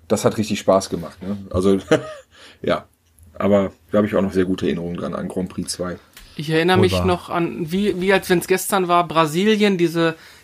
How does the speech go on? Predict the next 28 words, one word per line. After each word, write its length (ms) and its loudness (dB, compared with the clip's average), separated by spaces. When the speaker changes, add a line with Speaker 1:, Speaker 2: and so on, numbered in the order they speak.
Speaker 2:
drittletzte 600 0
Kurve, 460 -2
wo 80 -2
immer 300 -2
das 180 -2
innere 340 -4
Rad 180 -4
blockiert 420 -10
ist. 40 0
Speaker 3:
Immer. 240 6
Speaker 2:
Immer. 200 0
Speaker 3:
Also, 420 2
das 160 0
muss 180 2
ein 100 2
Bug 200 4
gewesen 400 0
sein, 180 -4
hundert 280 -2
Pro. 300 -4
Aber 160 2
weißt 180 4
du, 40 4
was 100 2
das 80 0
Schlimme 300 4
ja 160 4
war? 320 0